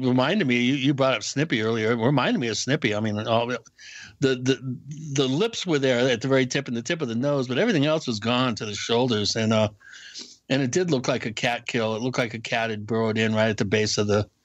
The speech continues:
neck where it, it met the, uh, um, the back. And, um, this is a case that's coming out of, uh, I think, Panama City, uh, Florida.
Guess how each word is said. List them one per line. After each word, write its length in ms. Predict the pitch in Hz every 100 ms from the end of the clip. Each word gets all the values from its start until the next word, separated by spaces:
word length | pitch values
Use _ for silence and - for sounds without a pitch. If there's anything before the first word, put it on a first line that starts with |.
| - - - -
neck 320 | 110 110 110
where 100 | 110
it, 260 | 104 120 113
it 80 | 117
met 200 | 110 104
the, 240 | 110 104
uh, 180 | 101 101 92 - -
um, 480 | 107 107 110 120 123 - 113
the 160 | 120 107
back. 500 | 110 107 107 - - - - - - _ _
And, 360 | - 117 110 110
um, 440 | 107 104 104 90 - _ _ _ _ _ _ _ _ _ _ - -
this 240 | 143 127 113
is 80 |
a 80 | 120
case 320 | - 123 107
that's 200 | 113 104
coming 280 | - 127 113
out 160 | 107 104
of, 200 | 104 -
uh, 240 | 107 104 104 - _ - - - _ _ _ _ _ -
I 60 | 107
think, 180 | 110 -
Panama 360 | 120 113 104
City, 420 | - - 110 98 95 -
uh, 380 | 120 104 104 104
Florida. 680 | - - 120 120 117 104